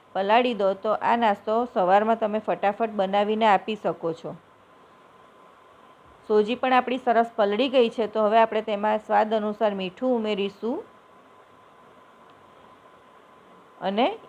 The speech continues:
ઈનો ઉમેરીશું. તમે આની અંદર ઈનોની જગ્યાએ, અ, સાજીના ફૂલ એટલે કે બેકિંગ સોડા પણ ઉમેરી શકો છો,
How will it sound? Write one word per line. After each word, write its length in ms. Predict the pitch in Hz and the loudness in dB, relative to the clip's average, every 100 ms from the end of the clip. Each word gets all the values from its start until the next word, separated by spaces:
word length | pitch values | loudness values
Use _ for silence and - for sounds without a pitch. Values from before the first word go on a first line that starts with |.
| - | -6
ઈનો 400 | 233 233 247 208 | 0 4 4 2
ઉમેરીશું. 560 | 175 156 151 147 131 175 - - _ _ _ _ - | 0 -4 -6 -12 -18 -20 -20 -20 _ _ _ _ -2
તમે 260 | 214 269 | 2 4
આની 280 | 269 226 233 | 4 2 0
અંદર 240 | 220 226 220 | 0 0 0
ઈનોની 440 | 208 214 233 247 | -4 -4 -2 -2
જગ્યાએ, 600 | 214 190 202 208 220 294 | -2 -2 2 4 4 0
અ, 440 | 381 - 196 190 | -6 -10 -4 -4
સાજીના 560 | 190 214 196 226 226 226 | 0 2 2 0 2 2
ફૂલ 280 | 226 254 226 | 0 -4 -2
એટલે 220 | 196 208 | -2 -4
કે 160 | 214 220 | -4 -2
બેકિંગ 420 | 202 196 233 226 | -2 -2 -6 -4
સોડા 280 | 240 208 214 | -2 2 2
પણ 200 | 214 233 | 2 -2
ઉમેરી 360 | 214 214 214 214 | -2 -2 -2 -2
શકો 380 | 185 156 170 | -4 -4 -6
છો, 240 | 165 170 | -6 -10